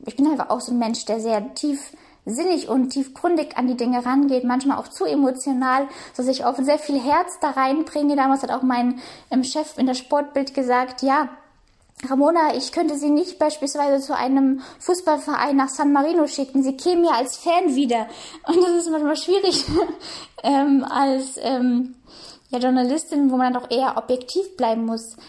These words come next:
Klar, auch das hat man dann gelernt und ich habe halt auch, ähm, noch ein, neben dem Studium dann oder nach dem Studium auch, ähm,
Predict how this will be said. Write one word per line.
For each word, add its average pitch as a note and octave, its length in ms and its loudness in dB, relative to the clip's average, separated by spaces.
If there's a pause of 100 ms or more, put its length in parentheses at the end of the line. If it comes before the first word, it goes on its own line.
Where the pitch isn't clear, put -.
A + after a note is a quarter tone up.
(120)
Klar, C#4 200 0
auch B3+ 80 -4
das C4+ 180 -2
hat C4+ 100 -4
man C4 180 2
dann A#3+ 220 0
gelernt A#3+ 500 2
und A3+ 140 -4
ich A3+ 100 -4
habe A3+ 100 -6
halt - 180 -6
auch, - 300 -8
ähm, F#3 360 -8 (540)
noch G#3+ 240 -4
ein, F#3 560 -6
neben A#3 320 -2
dem F#3 600 -8
Studium C4+ 600 -2
dann A#3 400 -2
oder A3+ 180 -4
nach G3+ 320 -6
dem B3 120 -2
Studium A#3 420 -6
auch, A3+ 280 -6
ähm, G3+ 260 -6